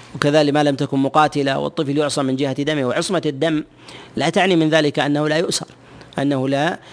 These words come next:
لا يؤسر، وأن المرأة لا تكون، لا تكون في الحرب سبية لمجرد عصمة دمها، فتلك مسألة أخرى،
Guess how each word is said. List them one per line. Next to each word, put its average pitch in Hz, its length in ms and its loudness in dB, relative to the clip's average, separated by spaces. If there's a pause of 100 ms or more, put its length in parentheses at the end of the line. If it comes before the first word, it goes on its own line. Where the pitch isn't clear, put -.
(260)
لا 165 180 2
يؤسر، 190 360 2 (460)
وأن 147 720 2 (240)
المرأة 151 500 2
لا 151 240 2
تكون، 151 540 0 (520)
لا 147 220 4
تكون 156 380 0
في 147 60 -2
الحرب 156 280 0
سبية 165 560 0
لمجرد 147 520 2
عصمة 151 560 -2
دمها، 143 460 0
فتلك 143 320 -2
مسألة 156 520 0
أخرى، 139 380 0